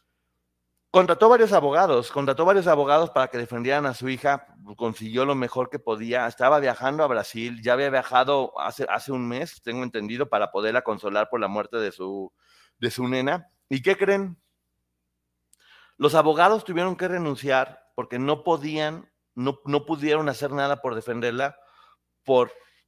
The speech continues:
por el principal enemigo de Gloria, que era Sergio Andrade. Creo que es la parte donde justamente le pedían que tenía que separarse de Sergio y, y Gloria nunca accedió a separar su defensa de la de Sergio. Siempre iban, siempre iban juntos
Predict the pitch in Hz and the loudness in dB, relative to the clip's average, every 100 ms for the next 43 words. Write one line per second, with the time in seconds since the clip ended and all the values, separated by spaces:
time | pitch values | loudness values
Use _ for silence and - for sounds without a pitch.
0 | _ _ _ - 131 127 127 123 120 139 | _ _ _ -2 0 0 -6 -4 0 0
1 | 131 117 117 110 101 82 71 78 - _ | 0 -4 -2 -2 -4 -6 -8 -8 -14 _
2 | 113 117 123 117 104 107 90 73 76 - | -2 -2 -2 -4 -4 -4 -2 -4 -4 -4
3 | 101 117 135 110 131 123 117 123 107 87 | -4 0 -2 -2 -2 0 0 0 -2 -4
4 | 104 120 104 101 104 87 87 95 95 - | -8 -4 -4 -4 -6 -6 -6 -4 -4 -6
5 | - - - 98 95 104 117 113 - 101 | -20 -20 -18 -10 -4 -4 -6 -10 -2 2
6 | 98 104 110 101 - 98 98 101 104 - | 2 0 -2 -6 -4 -6 -6 -6 -6 -8
7 | 95 - - 98 101 107 107 110 113 107 | -14 -14 -14 -6 -2 0 0 0 -2 0
8 | 117 110 98 95 101 113 - 98 98 101 | 0 0 -4 -6 -6 -6 -4 0 0 -2
9 | _ _ _ _ - 113 107 - 107 107 | _ _ _ _ -10 -2 0 2 0 2
10 | 110 98 95 90 87 82 82 110 104 117 | 0 2 -2 -4 -8 -8 -8 -8 -4 -2
11 | 117 92 117 110 113 113 113 107 95 - | 0 -2 -6 -6 -4 -2 -2 -4 -10 -8
12 | 127 135 185 220 - | -6 -2 0 -2 -4